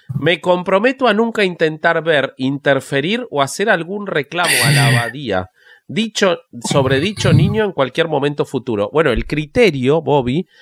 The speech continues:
era el de este arzobispo que nombré al principio, el abusador de menores.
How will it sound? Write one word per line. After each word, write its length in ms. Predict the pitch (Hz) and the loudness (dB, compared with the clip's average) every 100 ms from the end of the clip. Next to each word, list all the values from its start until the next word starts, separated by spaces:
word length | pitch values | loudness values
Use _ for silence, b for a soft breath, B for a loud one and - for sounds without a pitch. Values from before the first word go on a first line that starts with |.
| b b | b b
era 260 | 147 165 165 | 0 2 2
el 120 | 143 | 0
de 80 | 156 | -2
este 220 | - 175 | 0 0
arzobispo 720 | 147 - 135 180 165 - 113 | 0 0 2 2 0 0 0
que 120 | 117 | 0
nombré 340 | 110 113 127 151 | 0 0 2 2
al 100 | 143 | 2
principio, 600 | 143 147 - 165 120 127 | 0 -2 -2 -4 0 0
el 60 | |
abusador 540 | 110 104 - 113 131 151 | 2 0 -2 2 2 4
de 80 | 143 | 2
menores. 500 | 147 135 117 135 | 2 2 2 -2